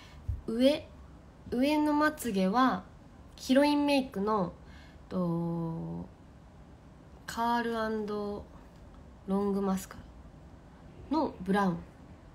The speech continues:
下は、ディーアップのブラックです。まぶたにこう近くなる下は、一番にじみにくいもの。で、下まつげは、カールキープ力は特に必要ないので、にじみやすさ重視、あ、にじみにくさ重視のディーアッ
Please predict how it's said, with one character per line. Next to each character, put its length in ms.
下 400
は、 300
デ 140
ィ 120
ー 80
ア 20
ッ 40
プ 220
の 280
ブ 100
ラ 120
ッ 20
ク 100
で 100
す。 220
ま 120
ぶ 140
た 120
に 140
こ 140
う 80
近 240
く 140
な 120
る 100
下 300
は、 340
一 260
番 240
に 120
じ 140
み 140
に 160
く 120
い 80
も 140
の。 180
で、 100
下 180
ま 160
つ 140
げ 140
は、 300
カ 140
ー 40
ル 140
キ 120
ー 60
プ 80
力 240
は 60
特 260
に 120
必 240
要 80
な 160
い 60
の 160
で、 220
に 200
じ 140
み 140
や 120
す 100
さ 140
重 200
視、 200
あ、 100
に 160
じ 140
み 120
に 120
く 100
さ 160
重 200
視 160
の 220
デ 120
ィ 60
ー 40
ア 40
ッ 20